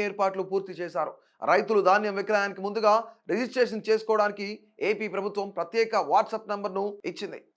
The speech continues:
సెవెన్ డబల్ త్రీ సెవెన్ త్రీ ఫైవ్ నైన్ త్రీ సెవెన్ ఫైవ్ ను అందుబాటులోకి తెచ్చింది. రైతులు ఈ నంబర్కి హాయ్ అని మెసేజ్ పంపితే వారి ధాన్యం అమ్మకాల ప్రక్రియ ప్రారంభమవుతుంది. ఈ నంబర్ ద్వారా రైతులు ఎప్పుడు, ఎక్కడ, ఎంత మేరకు ధాన్యం అమ్మాలనుకుంటున్నారో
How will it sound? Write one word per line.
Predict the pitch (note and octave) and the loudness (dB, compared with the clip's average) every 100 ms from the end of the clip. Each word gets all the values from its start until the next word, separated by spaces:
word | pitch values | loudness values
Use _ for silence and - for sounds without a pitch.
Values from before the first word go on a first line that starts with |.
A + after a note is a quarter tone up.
| - | 0
సెవెన్ | A3 A#3+ G#3+ | 0 2 4
డబల్ | G3+ G#3 | 4 2
త్రీ | G#3+ B3 C#4+ - | 0 -6 -4 0
సెవెన్ | G3 A3+ A3+ | 0 0 -2
త్రీ | G#3+ | 0
ఫైవ్ | G3+ A3+ - - - D#3 | 2 2 0 -16 -4 0
నైన్ | A3 A#3 | 0 0
త్రీ | A3+ A#3+ - - | -2 -2 -6 -6
సెవెన్ | G3 G#3+ G#3+ | 0 2 2
ఫైవ్ | A3 G#3+ G#3+ | 0 2 2
ను | G3 G3 - - | 0 -4 -6 -2
అందుబాటులోకి | F#3 A3 A3+ G#3 G#3+ F#3 | 0 4 4 4 0 0
తెచ్చింది. | G3+ A3 G3 - _ _ - D3 | -4 -4 -8 -12 _ _ -2 4
రైతులు | A#3 A#3 A#3+ A#3 G3 F3 | 4 4 2 2 2 -2
ఈ | G3 | 0
నంబర్కి | G3+ A3 G#3+ G#3+ - | 0 0 0 -6 0
హాయ్ | C#3+ G#3 A3+ | 6 6 6
అని | G#3 G3 | 2 -2
మెసేజ్ | G3+ G#3 G#3 | 0 -2 -2
పంపితే | G3+ G#3 G#3+ G#3+ G#3+ _ - | -8 -4 -2 -2 -4 _ 2
వారి | D3+ E3+ D3+ | 4 4 2
ధాన్యం | G3 A3 A3 - | 2 2 -4 -4
అమ్మకాల | G3 A3 G3 G3 | -2 2 2 2
ప్రక్రియ | F#3+ G#3 G#3 G3+ G#3 | -2 0 0 0 0
ప్రారంభమవుతుంది. | D#3 F#3+ G3 G3 F#3+ F#3 - _ _ _ - F#3 | 0 0 0 -4 -6 -8 -12 _ _ _ -8 -4
ఈ | A3+ | 0
నంబర్ | A3+ A#3+ B3 | 2 4 6
ద్వారా | G#3+ G#3 G#3 F#3 | 8 8 8 6
రైతులు | F#3 A3 B3+ G#3+ | 4 2 0 2
ఎప్పుడు, | G3+ G3+ B3 G3+ | 0 0 -2 0
ఎక్కడ, | G3+ A#3 G#3+ F#3 | 0 0 2 0
ఎంత | G#3+ A#3+ A3+ | -2 -2 0
మేరకు | A3+ A3 G3+ F#3 | 0 0 2 2
ధాన్యం | G#3 G#3 G3 E3 | 2 0 -6 -2
అమ్మాలనుకుంటున్నారో | G3+ G3+ F#3 F#3 F3+ F#3 F#3 | 2 2 0 -4 -6 -2 0